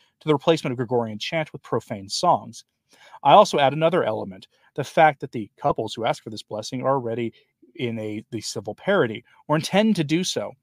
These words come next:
and do not consider their parody p-, situation sinful.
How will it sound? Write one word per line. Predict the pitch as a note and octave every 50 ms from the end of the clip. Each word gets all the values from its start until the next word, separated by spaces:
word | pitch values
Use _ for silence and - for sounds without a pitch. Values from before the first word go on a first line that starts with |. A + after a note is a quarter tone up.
| _ -
and | C3 B2
do | D3
not | F3 G3 F#3+ -
consider | G3 F3 - G3 F3 F3 E3+ E3+ F3+ E3+ C#3+
their | C#3 D3 C#3+ C#3+ C#3+ C#3 C3+
parody | B2+ - - D#3 D#3+ D#3 D3 C#3 B2+ B2+
p-, | A2 - - C3+
situation | - - C#3 - - C3 B2 C#3+ C#3 B2+ - A#2+ A2 A2+ -
sinful. | - - - G3+ G3+ F#3 - - G#2 -